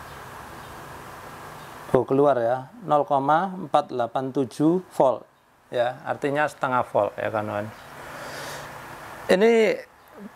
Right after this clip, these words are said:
barang dari rumah aja, kawan-kawan. Ini Kuningan, ya, yang tadi saya nyopot dari kompor gas. Terus ini adalah gagang tutup panci terbuat dari aluminium.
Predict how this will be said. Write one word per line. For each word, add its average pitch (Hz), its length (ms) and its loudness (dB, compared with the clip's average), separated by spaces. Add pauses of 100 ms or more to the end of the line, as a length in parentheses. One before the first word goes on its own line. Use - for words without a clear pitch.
(540)
barang 180 720 2
dari 151 480 0
rumah 165 480 0
aja, 135 320 4
kawan-kawan. 107 400 0
Ini 160 220 2 (760)
Kuningan, 147 640 2
ya, 123 320 0 (320)
yang 135 240 2
tadi 139 240 4
saya 139 320 2
nyopot 131 400 0
dari 113 240 2
kompor 117 400 2
gas. - 320 -2
Terus 127 240 -2
ini 131 240 4
adalah 107 560 4
gagang 110 640 0
tutup 117 320 0
panci 113 560 -4 (560)
terbuat 113 320 2
dari 110 240 2
aluminium. 113 640 0